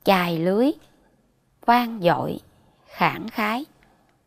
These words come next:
Nhà yêu nước Nguyễn Trung Trực.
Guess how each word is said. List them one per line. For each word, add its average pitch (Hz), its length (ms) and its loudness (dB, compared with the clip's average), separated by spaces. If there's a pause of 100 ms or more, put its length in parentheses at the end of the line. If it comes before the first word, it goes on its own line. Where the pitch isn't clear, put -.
(1700)
Nhà 202 240 0
yêu 233 260 0
nước 240 320 -2
Nguyễn 185 340 0
Trung 247 220 0
Trực. 175 240 0